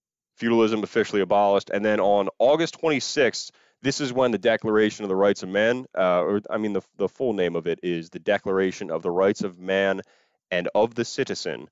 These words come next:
was written. And it was written by a dude named, and I'm gonna butcher these fucking names, and I feel bad about it because I thought about this when I wrote 'em.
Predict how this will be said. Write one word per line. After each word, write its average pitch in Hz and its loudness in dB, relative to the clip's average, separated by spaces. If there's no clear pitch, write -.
was 98 0
written. 90 -2
And 87 -4
it 95 0
was 95 -4
written 104 0
by 98 2
a 98 2
dude 107 -2
named, 95 0
and 78 -8
I'm 98 -2
gonna 95 -6
butcher 98 -4
these 87 -18
fucking 85 -4
names, 87 -6
and 73 -14
I 78 -14
feel 101 -4
bad 92 0
about 104 2
it 98 0
because 87 -12
I 80 -10
thought 90 0
about 85 -2
this - -18
when 82 -6
I 80 -2
wrote 90 0
'em. 104 -6